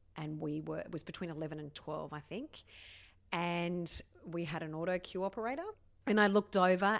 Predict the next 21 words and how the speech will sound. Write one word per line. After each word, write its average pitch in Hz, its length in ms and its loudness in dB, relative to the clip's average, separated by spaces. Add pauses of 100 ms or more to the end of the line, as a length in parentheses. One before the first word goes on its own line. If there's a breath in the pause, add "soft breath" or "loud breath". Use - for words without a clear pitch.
and 170 640 0
at 165 100 -6
the 175 80 0
weather, 185 280 2
all 190 180 2
the 185 120 0
auto 165 260 0
cue 151 280 -8
dropped 147 300 -8
out. 151 80 -4
And 156 100 -6
I 156 40 -8
was 143 120 -6
like, 175 140 -12
"Oh 202 40 -8
my 180 140 -6
gosh, 165 320 -10
what's - 160 -10
happened? 156 240 -10
What's 151 140 -10
happened?" 156 360 -10